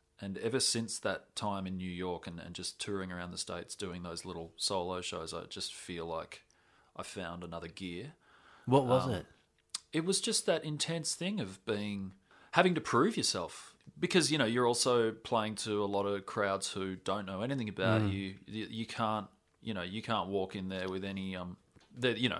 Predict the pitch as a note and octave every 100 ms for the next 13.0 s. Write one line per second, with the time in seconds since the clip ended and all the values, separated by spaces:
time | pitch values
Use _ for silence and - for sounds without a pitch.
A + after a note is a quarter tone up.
0 | G#2+ A#2 A#2+ B2+ C3 C3+ E3+ C#3+ D3+ -
1 | F#3+ D3+ A2 C#3+ F#2 F2+ - F#2+ F2 D3
2 | E3+ F3+ F3 F3 C3+ C#3 A#2+ A2+ C3 A#2+
3 | E2+ - B2+ A#2 A2+ - A#2+ G2+ - G#2+
4 | G2+ F#2 - _ _ _ _ A2+ G#2 C3
5 | F3 F3 - D#3 - C#3 F#2+ - D3 D#3
6 | - A2+ - C#3+ A2 A2+ G#2+ G2 F#2 G#2+
7 | F#2 - A2 G#2+ F#2 G2+ F#2 - G2+ -
8 | A#2+ G#2+ - A#2 F#2+ A2 G2+ F#2+ F#2 -
9 | A2 G2 - A#2+ F2 - G#2+ G2 F#2+ F#2
10 | C3+ - - A#2 A2 - - - _ A#2+
11 | C#3+ - A#2 F#2+ - - G2+ F2+ E2+ -
12 | _ _ _ _ _ _ _ - B2+ F#2